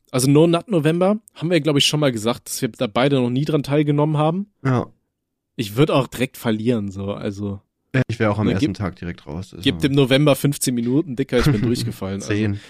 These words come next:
Speaker 1: da mach ich mir gar nichts vor.
Speaker 2: Es ist ja auch, es ist ja auch, äh, einfach, es hat ja positive gesundheitliche Aspekte, sich einen runterzuholen, ist ja nun mal einfach so. Und darauf halt einen Monat zu verzichten, ist halt nicht klug.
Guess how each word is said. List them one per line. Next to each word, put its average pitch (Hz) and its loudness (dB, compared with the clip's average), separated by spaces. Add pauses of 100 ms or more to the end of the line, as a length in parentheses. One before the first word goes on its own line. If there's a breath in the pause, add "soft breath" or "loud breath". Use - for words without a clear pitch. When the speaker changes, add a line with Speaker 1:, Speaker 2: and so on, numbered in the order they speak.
Speaker 1:
da 117 -4
mach 131 2
ich 151 0
mir 131 0
gar 131 2
nichts 156 2
vor. 147 0
Speaker 2:
Es 123 2
ist - -2
ja 220 8
auch, 147 4
es 220 2
ist 135 -6
ja 156 6
auch, 139 0
äh, 117 4
einfach, 120 0
es 117 -4
hat 131 4
ja 131 4
positive 156 2
gesundheitliche 123 2
Aspekte, 113 -2
sich 101 -4
einen 107 2
runterzuholen, 104 0
ist 107 0
ja 113 0
nun 101 2
mal 98 2
einfach 104 -2
so. 107 0
Und 107 2
darauf 107 0
halt 113 0
einen 110 -2
Monat 113 2
zu 117 -2
verzichten, 113 -2
ist 110 0
halt 107 0
nicht 98 -6
klug. - -8